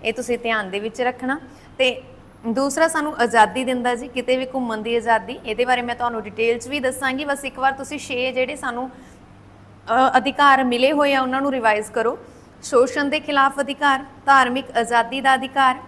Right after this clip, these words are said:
ਸੱਭਿਆਚਾਰਕ ਅਤੇ ਸਿੱਖਿਆ ਨਾਲ ਸੰਬੰਧਿਤ ਅਧਿਕਾਰ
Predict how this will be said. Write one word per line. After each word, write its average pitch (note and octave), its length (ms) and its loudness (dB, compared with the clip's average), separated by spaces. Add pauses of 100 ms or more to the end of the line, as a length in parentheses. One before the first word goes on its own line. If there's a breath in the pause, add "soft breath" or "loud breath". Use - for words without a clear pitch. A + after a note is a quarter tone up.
(380 loud breath)
ਸੱਭਿਆਚਾਰਕ C#4+ 840 0
ਅਤੇ C#4 160 0
ਸਿੱਖਿਆ C4+ 380 0
ਨਾਲ B3+ 220 0
ਸੰਬੰਧਿਤ B3 520 -2
ਅਧਿਕਾਰ C4 480 0